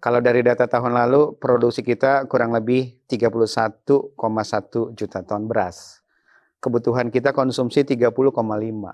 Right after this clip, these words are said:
Ada surplus lima ratus, enam ratus ribu yang itu sedikit sekali.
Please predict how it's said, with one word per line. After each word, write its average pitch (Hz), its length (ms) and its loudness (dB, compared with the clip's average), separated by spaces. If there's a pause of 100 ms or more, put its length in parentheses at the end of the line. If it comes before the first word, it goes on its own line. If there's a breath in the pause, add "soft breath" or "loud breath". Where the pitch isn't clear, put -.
Ada 131 240 -6
surplus 156 560 0 (560 soft breath)
lima 135 240 2
ratus, 135 320 0
enam 147 160 0
ratus 131 160 0
ribu 135 320 2
yang 127 240 2
itu 139 160 -4
sedikit 120 320 -2
sekali. 90 400 -10